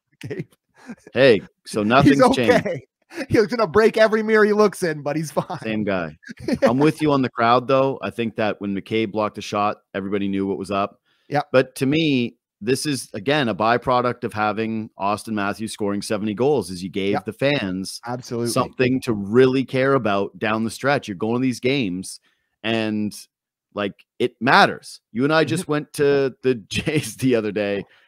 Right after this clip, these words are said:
Speaker 2: la-, last night. It was
Speaker 1: Mm.
Speaker 2: dead after they were set.
Speaker 1: Mm.
Speaker 2: I went to a Raptors game the other night. It was dead. Uh, well, obviously, but still,
Speaker 1: Yeah.
Speaker 2: you go see Shai
Speaker 1: <laughs> Yeah.
Speaker 2: Gilgeous-Alexander.
Speaker 1: I mean, well, they're playing, I mean, they got guys off the street in the starting lineup,
Speaker 2: But
Speaker 1: so.
Speaker 2: I just like that there's something in the city that has a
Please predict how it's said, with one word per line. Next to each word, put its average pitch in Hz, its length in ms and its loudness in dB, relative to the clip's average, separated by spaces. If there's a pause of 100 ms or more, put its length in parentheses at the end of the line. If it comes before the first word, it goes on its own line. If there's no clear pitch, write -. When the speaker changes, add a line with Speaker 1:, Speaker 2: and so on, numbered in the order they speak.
(100)
Speaker 2:
la-, 117 220 0
last 120 380 2
night. 117 280 -2 (260)
It 104 40 -4
was 110 120 -4
Speaker 1:
Mm. 98 140 -8
Speaker 2:
dead 147 480 6
after 110 260 -4
they 113 120 0
were 113 80 0
set. 104 220 -4
Speaker 1:
Mm. 107 80 -4
Speaker 2:
I 120 60 0
went 139 200 -2
to 156 100 -4
a 156 40 -4
Raptors 156 460 0
game 117 220 0
the 107 120 -2
other 101 100 -4
night. 92 120 -8
It - 60 -16
was 92 140 -16
dead. 143 500 2 (520)
Uh, 110 420 0 (260)
well, 113 140 -2
obviously, 101 640 -4
but 110 200 -6
still, 131 380 -2
Speaker 1:
Yeah. 196 160 -2
Speaker 2:
you - 100 2
go 123 60 2
see 127 180 -6
Shai - 80 0
Speaker 1:
<laughs> 131 60 0
Yeah. - 100 2
Speaker 2:
Gilgeous-Alexander. 127 720 -2
Speaker 1:
I 208 80 4
mean, 185 180 -2 (260)
well, 180 100 -2
they're 196 120 6
playing, 185 640 4
I 160 100 0
mean, 156 160 4
they 151 140 2
got 151 260 2 (220)
guys 170 220 4
off 170 80 0
the 135 100 -4
street 180 480 -2
in 143 60 -12
the 135 80 -6
starting 135 300 0
lineup, 139 240 0
Speaker 2:
But 147 200 -2
Speaker 1:
so. - 140 -4 (220)
Speaker 2:
I 156 120 0
just 180 260 -6
like 180 260 -2
that 190 140 -8
there's 175 180 -8
something 156 340 -6
in 143 80 -6
the 135 60 -4
city 135 320 -4
that 110 180 -2
has 107 260 -2
a 101 180 -4